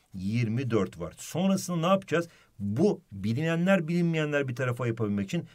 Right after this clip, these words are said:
her iki taraftan dört x çıkartırsak bunlar birbirini götürdü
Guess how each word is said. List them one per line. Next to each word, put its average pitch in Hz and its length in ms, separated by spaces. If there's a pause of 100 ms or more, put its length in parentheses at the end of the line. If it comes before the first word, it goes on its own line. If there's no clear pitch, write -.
(120)
her 185 280
iki 160 300
taraftan 143 560 (380)
dört 139 340
x - 240
çıkartırsak 110 760 (120)
bunlar 123 520
birbirini 107 400
götürdü 87 580